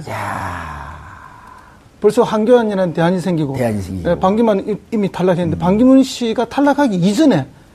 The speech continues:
Speaker 2: 이미 막 반기문 총-, 총장이 오신다 하니까 탈당해서 글로 갈 거다 막 이러던 사람들이 저는 황교안 뜨는 순간에 다 멈추고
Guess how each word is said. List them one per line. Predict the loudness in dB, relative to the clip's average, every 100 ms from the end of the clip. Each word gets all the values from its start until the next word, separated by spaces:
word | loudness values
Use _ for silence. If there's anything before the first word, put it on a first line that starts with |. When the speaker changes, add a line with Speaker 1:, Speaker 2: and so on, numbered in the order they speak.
| -16 2
Speaker 2:
이미 | 4 6 4 -2 -8 -20 -12
막 | -6 -6 -8 _ -20 -8
반기문 | -2 0 4 4 4 2
총-, | -2 -4 -4 -10 -14
총장이 | -4 0 2 2
오신다 | 2 2 2 2
하니까 | 2 -2
탈당해서 | -4 -4 -2 0 0
글로 | 0 2
갈 | 2 0
거다 | -2 -4
막 | -4 -2 -2
이러던 | 0 0
사람들이 | 0 -2 0 0 0 -6 -20 -20
저는 | -4 0 4 6 4 2 -12
황교안 | -4 0 0 0
뜨는 | -2 -2
순간에 | -2 0 0 -4 -10 -20 -6
다 | -2
멈추고 | 0 0 -2 -2